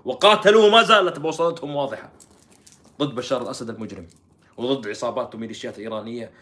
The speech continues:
وضد هذا، وهؤلاء الروس المجرمين اللي جو نكلوا. شو يطينوا؟ "إرهابي، أنت إرهابي، كل هذول إرهابيين، هذول أنت مش عارف إيش".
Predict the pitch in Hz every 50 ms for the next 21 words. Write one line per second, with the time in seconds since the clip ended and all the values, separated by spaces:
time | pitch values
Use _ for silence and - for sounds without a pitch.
0 | _ _ _ 98 110 113 110 110 110 113 110 107 - - - - 117 113 110 113
1 | 117 110 107 110 110 - - 104 101 101 101 101 104 104 120 120 110 101 98 104
2 | 98 - _ _ _ _ 123 117 110 110 110 107 - - - 92 87 90 _ _
3 | _ _ _ _ _ _ _ _ _ _ _ _ _ _ _ _ _ _ _ _
4 | _ _ _ _ _ _ _ _ _ _ _ _ _ _ - _ _ _ _ -
5 | - 175 185 170 - - 120 120 110 101 95 90 90 _ _ _ _ _ _ _
6 | _ _ _ _ _ _ _ _ _ _ _ _ _ _ _ _ - 208 208 208
7 | 226 247 247 247 240 247 254 247 233 233 202 160 147 - _ _ _ _ - 269
8 | 240 180 165 247 247 233 226 240 254 254 247 220 254 254 247 233 220 208 180 -
9 | - - _ - 269 247 233 240 240 269 254 247 226 220 233 240 208 247 254 269
10 | 269 269 254 254 247 202 180 - - - - 208 220 277 269 262 262 254 - 254
11 | 247 262 254 269 269 254 262 269 269 269 262 247 - -